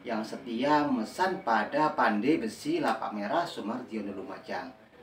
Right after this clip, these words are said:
Nah, pada kesempatan kali ini, pesanan yang akan kita review datangnya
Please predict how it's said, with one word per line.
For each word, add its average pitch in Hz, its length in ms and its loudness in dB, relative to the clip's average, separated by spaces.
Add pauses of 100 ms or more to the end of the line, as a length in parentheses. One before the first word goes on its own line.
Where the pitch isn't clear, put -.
(360)
Nah, 95 160 -4
pada 98 240 -4
kesempatan 101 480 -6
kali 101 400 -2
ini, 170 160 6 (640)
pesanan 117 480 2
yang 107 160 2
akan 107 160 -2
kita 110 320 -2
review 113 400 0
datangnya 240 640 2